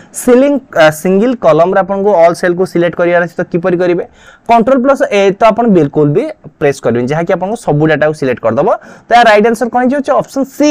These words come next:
ହେଇଯାଉଛି ୟା ରାଇଟ୍ ଆନ୍ସର। ବର୍ତ୍ତମାନ ଦେଖିବା କି ଆପଣଙ୍କର ନେକ୍ସଟ କ୍ୱେଶ୍ଚିନ୍। ତ ନେକ୍ସଟ କ୍ୱେଶ୍ଚିନ୍ କ'ଣ ଦେଇଛି ଦେଖନ୍ତୁ, ୱାନ୍ କିଲୋବାଇଟ୍ ଇକ୍ୱାଲ୍ ଟୁ ଡ୍ୟାସ୍ ବିଟ୍ସ। ତ ୱାନ୍ କିଲୋବାଇଟ୍ ଯିଏ ହେଉଛି ଆପଣ କେତେ ବିଟ୍ସ ଯୋଉଟାକି ରହୁଛି ଆପଣଙ୍କର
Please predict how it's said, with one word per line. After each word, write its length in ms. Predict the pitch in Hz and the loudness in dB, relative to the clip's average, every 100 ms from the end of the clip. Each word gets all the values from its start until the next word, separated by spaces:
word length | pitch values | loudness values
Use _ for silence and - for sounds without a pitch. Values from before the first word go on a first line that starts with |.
| 240 | 2
ହେଇଯାଉଛି 320 | 135 123 131 123 | 0 -2 -4 -6
ୟା 40 | |
ରାଇଟ୍ 140 | 101 90 | -6 -12
ଆନ୍ସର। 200 | 107 85 - _ 143 | -16 -18 -18 _ -2
ବର୍ତ୍ତମାନ 260 | 170 247 262 | 0 0 -2
ଦେଖିବା 200 | 262 269 | -2 -2
କି 60 | 262 | -2
ଆପଣଙ୍କର 320 | 240 262 240 254 226 | -2 -2 -2 -2 -2
ନେକ୍ସଟ 180 | 226 - | -4 -4
କ୍ୱେଶ୍ଚିନ୍। 300 | 233 247 240 | -4 0 0
ତ 20 | 233 | 0
ନେକ୍ସଟ 180 | 220 208 226 | 0 -2 -4
କ୍ୱେଶ୍ଚିନ୍ 240 | 220 233 | -2 0
କ'ଣ 80 | 220 | 0
ଦେଇଛି 140 | 214 196 | 0 -2
ଦେଖନ୍ତୁ, 280 | 180 175 196 - _ _ _ - | -4 -6 -8 -12 _ _ _ 0
ୱାନ୍ 380 | 156 170 240 277 | 4 4 4 2
କିଲୋବାଇଟ୍ 480 | 226 226 214 247 240 | 2 2 4 2 2
ଇକ୍ୱାଲ୍ 240 | 240 247 247 | 0 0 0
ଟୁ 40 | 185 135 | 0 2
ଡ୍ୟାସ୍ 220 | 151 - - | 2 0 -18
ବିଟ୍ସ। 220 | - - _ _ _ - | -20 -20 _ _ _ 0
ତ 40 | 226 190 160 | 4 4 4
ୱାନ୍ 220 | 175 277 269 202 | 2 2 0 2
କିଲୋବାଇଟ୍ 600 | 202 233 202 220 233 190 | 4 4 4 4 2 0
ଯିଏ 160 | 226 | -2
ହେଉଛି 200 | 214 220 220 | -2 -2 -2
ଆପଣ 140 | 226 - | -4 -4
କେତେ 200 | 185 208 | -4 -2
ବିଟ୍ସ 200 | 196 208 208 | 0 0 0
ଯୋଉଟାକି 240 | 202 196 | 0 0
ରହୁଛି 220 | 202 196 196 | -2 -2 -2
ଆପଣଙ୍କର 380 | 202 196 202 | -2 -2 0